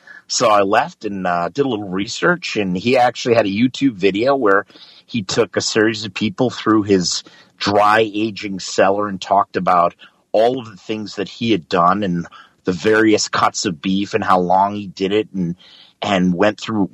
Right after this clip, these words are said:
the whole process. And I was completely fascinated. And I thought to myself, I'm like,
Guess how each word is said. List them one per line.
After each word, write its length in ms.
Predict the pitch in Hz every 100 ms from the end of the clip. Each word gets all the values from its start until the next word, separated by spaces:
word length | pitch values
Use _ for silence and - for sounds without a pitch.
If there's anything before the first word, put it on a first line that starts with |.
| - -
the 80 |
whole 240 | 101 131 123
process. 640 | - 110 117 - 107 -
And 100 | 95
I 80 | 90
was 200 | 92 -
completely 580 | - 92 - 285 233 101
fascinated. 680 | - 165 185 110 92 80
And 100 | 82
I 100 | 92
thought 240 | - - 175
to 60 |
myself, 340 | 101 - 110 104
I'm 120 | 107
like, 160 | 113